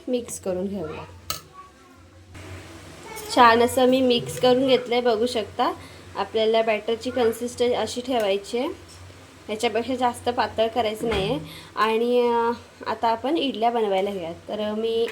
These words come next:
इकडे इडली पात्र गरम, अ, पाणी ठेवून गरम व्हायला ठेवलंय पाणी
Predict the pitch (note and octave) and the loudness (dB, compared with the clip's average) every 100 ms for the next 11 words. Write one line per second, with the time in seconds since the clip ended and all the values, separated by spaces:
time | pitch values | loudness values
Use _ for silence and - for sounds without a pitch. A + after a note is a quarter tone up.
0 | A3+ G#3+ A3+ A#3 A3 A3+ G#3+ A#3 A#3+ - | -4 0 4 4 4 0 -2 -2 -4 -4
1 | A#3+ A#3+ A#3 A3+ A3+ A#3 - - - G#3+ | -6 -4 -2 -4 -6 -8 -16 -20 -12 -4
2 | A3 G#3 G#3 G#3 B3+ A3+ A#3 C#4 C#4+ C#4+ | 0 2 2 2 0 2 2 2 4 4
3 | C#4 B3+ A3+ A#3 B3 A#3 B3+ B3+ G#3+ A3 | 6 4 2 2 0 2 0 0 -2 -4
4 | A3+ G3+ A3+ | -4 -2 -2